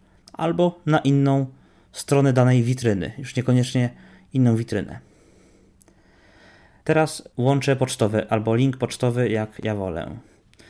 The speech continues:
Co robi link pocztowy? Link pocztowy otwiera domyślny program pocztowy z adresem odbiorcy już wprowadzonym. Nie wiem, czy z tematem. Jeżeli takie skrypty są w nowszych łączach, to też może z tematem.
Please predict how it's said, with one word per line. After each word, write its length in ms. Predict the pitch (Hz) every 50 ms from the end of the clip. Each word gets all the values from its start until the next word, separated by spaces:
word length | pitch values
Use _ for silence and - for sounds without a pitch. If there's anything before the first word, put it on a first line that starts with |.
| - - _ _
Co 120 | - - 190
robi 180 | 190 180 165
link 180 | 156 151 147 -
pocztowy? 400 | 147 131 - - 123 113 113 123
Link 160 | 156 175 180
pocztowy 420 | - 151 - - - 160 147 151 -
otwiera 500 | - - - 143 143 143 139 139 - -
domyślny 800 | 131 127 123 139 139 151 156 156 151 - - 151 143 143 143 143
program 480 | 139 - 135 139 135 127 131 123 123 120
pocztowy 540 | 120 113 - - - 156 147 139 147 147 143 - _ _ _ _ _ _ -
z 260 | 127 127 143 170 - -
adresem 640 | 135 127 127 135 135 131 - 143 131 131 135 135 - - _
odbiorcy 680 | - 131 123 120 117 120 113 117 120 - - - 113 -
już 220 | - 131 139 131 -
wprowadzonym. 760 | - - 123 113 113 107 113 127 131 131 127 123 127 127 127 - - _ _ _ _ _ _ _ _ _ _ _ _ -
Nie 100 | - 139
wiem, 120 | 131 127 123
czy 120 | - 127
z 80 | 127 -
tematem. 420 | - 127 139 135 135 - 127 127
Jeżeli 320 | 131 127 120 135 135 135
takie 240 | 127 131 123 - 127
skrypty 360 | 127 - - 123 127 127 123
są 180 | 120 - 127 120
w 60 | 123
nowszych 320 | 131 120 123 - 123 - 131
łączach, 280 | 127 127 127 120 -
to 100 | - 117
też 200 | - 139 143 -
może 220 | 143 135 123 127 127
z 60 | -
tematem. 480 | - 127 123 120 120 120 - 117 117